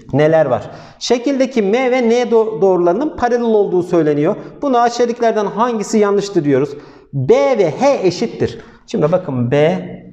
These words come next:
ve H eşittir diyor. Ha, neydi bizim ilk gördüğümüz şey? İki paralel doğrunun dışında ters yöne bakanlığı.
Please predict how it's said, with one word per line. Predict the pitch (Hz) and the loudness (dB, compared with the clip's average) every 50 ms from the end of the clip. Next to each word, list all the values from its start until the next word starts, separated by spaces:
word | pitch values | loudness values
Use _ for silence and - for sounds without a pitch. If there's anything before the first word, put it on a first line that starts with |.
| _ _ _ _ _ _ _ _ _ _ _ _ _ _ _ - 139 | _ _ _ _ _ _ _ _ _ _ _ _ _ _ _ -6 -2
ve | 160 170 147 | -2 0 2
H | 147 156 156 151 160 | 2 0 0 0 -2
eşittir | - - - 123 - 131 113 104 | -4 -6 -6 -8 -4 -4 -4 -2
diyor. | 107 101 92 87 - - - - - - _ | -2 -4 -4 -6 -10 -16 -18 -20 -20 -20 _
Ha, | - 110 | -10 -6
neydi | 113 113 123 165 233 262 214 240 190 | -2 0 2 2 2 2 0 0 -2
bizim | 190 175 190 185 | 0 -2 0 0
ilk | 220 214 - - | 0 0 0 0
gördüğümüz | 202 185 180 156 170 165 - | 0 0 0 0 -2 -4 -2
şey? | - 175 170 139 - - - - - | 0 0 0 0 0 -6 -14 -10 -4
İki | - 139 - 220 | -4 -2 -2 0
paralel | - 247 233 240 240 233 233 220 | -2 0 0 2 2 2 0 2
doğrunun | 202 220 214 208 202 202 208 226 254 254 220 - - - 143 139 | 2 2 2 2 2 2 0 0 0 -2 -6 -10 -8 -6 -2 -2
dışında | 185 185 - 208 202 190 196 220 269 240 - - | -2 -2 -2 -2 -2 0 0 0 -2 -2 -6 -2
ters | 233 226 220 226 - | 0 0 0 0 -2
yöne | 214 190 175 151 | -2 -2 0 -2
bakanlığı. | 151 147 - - | -2 -4 -4 -8